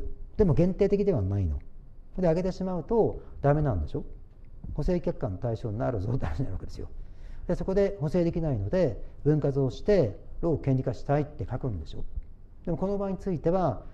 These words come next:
さっき言った問題ってあるわけでしょ？分割は補正の意思と言われ、補正の意思と言われて、言われているんだ。だから、四十四条一項一号においては、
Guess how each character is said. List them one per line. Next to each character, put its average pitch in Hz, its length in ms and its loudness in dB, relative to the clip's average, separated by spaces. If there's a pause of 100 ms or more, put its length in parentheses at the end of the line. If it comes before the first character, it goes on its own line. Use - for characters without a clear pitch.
(160)
さ 180 80 4
っ 170 80 2
き - 20 -2
言 139 100 4
っ - 20 -6
た 127 100 0
問 120 180 0
題 117 100 0
っ 113 40 -4
て - 140 -4
あ 120 40 0
る 113 80 0
わ 92 80 -2
け 82 60 -8
で 87 80 -10
し - 60 -10
ょ？ 214 80 -8 (1200)
分 156 160 0
割 165 160 0
は 147 80 2
補 - 20 0
正 156 120 0
の 151 60 0
意 - 20 -2
思 - 80 -2
と 110 60 -6
言 98 80 -4
わ 113 60 -2
れ、 120 100 -4 (180)
補 - 140 -4
正 160 160 0
の 165 80 0
意 - 20 0
思 - 100 -6
と 131 60 -2
言 104 80 -2
わ 104 40 -2
れ 107 80 -4
て、 101 160 -8
言 131 80 2
わ 147 60 4
れ 143 100 6
て 135 120 0
い 131 60 2
る 120 100 -4
ん 95 100 -4
だ。 143 260 0 (300)
だ 196 100 0
か 196 100 -2
ら、 247 320 2 (240)
四 170 220 6
十 131 100 4
四 135 200 6
条 131 100 2
一 113 40 2
項 131 180 0
一 131 120 0
号 127 140 0
に 113 140 -2
お 143 120 2
い 123 60 2
て 170 100 0
は、 165 280 0